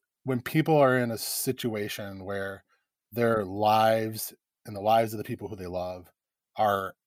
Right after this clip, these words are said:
not going well, people look around and try to find an explanation that makes sense to them for why that's happening to them. And stories are the way human beings make sense of their reality.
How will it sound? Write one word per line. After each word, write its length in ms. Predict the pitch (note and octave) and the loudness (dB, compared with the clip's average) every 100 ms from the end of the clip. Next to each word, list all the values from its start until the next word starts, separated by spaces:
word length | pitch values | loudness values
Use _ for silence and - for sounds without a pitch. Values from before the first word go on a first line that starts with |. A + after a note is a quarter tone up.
| _ - | _ -6
not 400 | B2 E3+ D#3+ A2 | -2 0 -2 -6
going 360 | G#2 A2+ C3+ | -4 -4 -4
well, 380 | C3+ C#3 C#3+ - _ _ _ _ - | -4 -6 -8 -14 _ _ _ _ -4
people 340 | - E3 A#3 | 2 4 4
look 200 | F3 D#3 | 2 2
around 560 | C3+ F2 G2+ A2+ F#2+ F2 | 0 0 -2 -2 -4 -10
and 140 | F#2+ | -12
try 240 | - B2+ D#3 | -6 -4 -2
to 60 | |
find 300 | D#3+ B2+ A#2+ | -2 -2 -2
an 80 | G#2+ | -4
explanation 680 | G#2 - G#2 G2 G2 G2 G2 | -8 -10 -10 -8 -8 -10 -10
that 120 | F2 | -10
makes 300 | F#2+ F#2+ - | -10 -12 -8
sense 260 | - D#3 C3+ | -4 -2 -4
to 120 | - | -10
them 300 | F2+ F2 E2+ | -8 -6 -8
for 160 | - G2 | -10 -6
why 440 | F#2+ G2+ G#2+ G#2+ F#2 | 0 2 2 -2 -4
that's 280 | F#2+ G2 - | -4 -4 -2
happening 440 | B2 C#3+ F#2 F2 | -2 -2 -4 -14
to 120 | E2+ | -16
them. 300 | E2+ D2 E2+ _ _ _ _ _ - | -16 -16 -18 _ _ _ _ _ -4
And 460 | A#2+ B2+ B2+ B2+ | 2 4 6 2
stories 600 | - - D3+ F3 E3+ D#3+ | -2 -2 4 6 8 6
are 40 | D3+ | 6
the 100 | C#3+ | 4
way 140 | C3+ | 4
human 300 | C3 C#3 C3 | 0 0 0
beings 300 | A#2 B2+ A#2 | 0 -2 -2
make 180 | A#2 A2 | -4 -6
sense 260 | - G#2+ - | -8 -10 -10
of 80 | |
their 140 | G2 G2+ | -10 -8
reality. 680 | F#2+ G2 A2+ B2+ B2+ B2+ | -4 0 2 2 0 -2